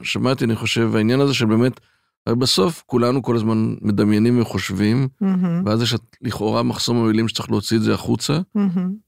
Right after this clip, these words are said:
Speaker 1: באיזשהו מקום כולנו כותבים בראש, הרי בעצם זה שאנחנו חושבים ומדמיינים, אנחנו
Speaker 2: מהמם.
Speaker 1: כותבים לעצמנו סיפורים כל הזמן, והרצון הזה להוציא את זה החוצה,
Speaker 2: כן.
Speaker 1: ולהתגבר על ה-,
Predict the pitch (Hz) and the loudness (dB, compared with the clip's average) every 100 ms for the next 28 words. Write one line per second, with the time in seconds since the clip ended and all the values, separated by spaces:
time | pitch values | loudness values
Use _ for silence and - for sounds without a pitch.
0 | - 131 185 214 240 185 214 143 170 - | -6 0 0 2 0 0 2 2 2 0
1 | 147 127 135 117 113 110 90 98 98 117 | -2 0 2 2 2 0 -2 -4 -2 0
2 | 117 120 107 104 107 104 98 110 110 110 | 0 2 2 2 2 2 0 0 2 4
3 | 101 98 101 104 113 107 104 104 101 98 | 4 4 4 4 4 2 2 0 2 2
4 | 185 196 - - 110 113 127 123 - 120 | 0 -2 -4 -4 0 2 2 2 2 0
5 | 110 113 - 107 110 107 101 95 104 117 | 0 -4 0 0 2 0 0 0 0 0
6 | 165 - _ _ - 107 107 135 135 127 | -4 -8 _ _ -4 -2 0 0 2 2
7 | 123 117 123 110 113 - 110 - 110 107 | 2 0 0 0 0 0 -4 -4 -10 -10
8 | - 85 98 98 104 98 104 101 107 107 | -14 -4 0 0 0 0 0 0 0 0
9 | 110 123 117 113 107 104 | 2 2 2 2 0 -2